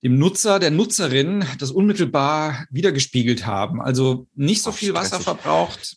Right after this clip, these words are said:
Speaker 1: äh, grünes Licht.
Speaker 2: Mhm.
Speaker 1: Äh, wenn's dann so allmählich, mh, mehr wird, wird's orange und irgendwann dann, äh, kommt der erhobene Zeigefinger in Form von rotem Licht. Also jetzt ist es mal wirklich gut, äh,
Speaker 2: Mhm.
Speaker 1: du bist jetzt sauber.
Speaker 2: Ja.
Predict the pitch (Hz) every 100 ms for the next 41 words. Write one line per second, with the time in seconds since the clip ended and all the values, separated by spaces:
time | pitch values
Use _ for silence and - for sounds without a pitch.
0 | - - 147 147 - - - _ _ _
1 | 131 131 160 226 240 233 - - - -
2 | - - - 107 135 143 139 143 139 160
3 | - 160 156 160 135 151 165 165 - -
4 | - 160 165 175 180 165 143 - 139 135
5 | 196 175 196 156 156 - 123 135 202 214
6 | 170 131 165 196 156 156 160 127 143 202
7 | 190 - 147 - 156 139 135 123 - 123
8 | 135 156 135 - 123 160 165 151 160 151
9 | 139 135 139 127 131 123 113 170 175 156
10 | 151 - 127 120 151 170 139 131 117 143
11 | - - 147 196 - - 139 135 117 107
12 | 101 - - 135 170 156 117 123 123 -
13 | - - - - - 120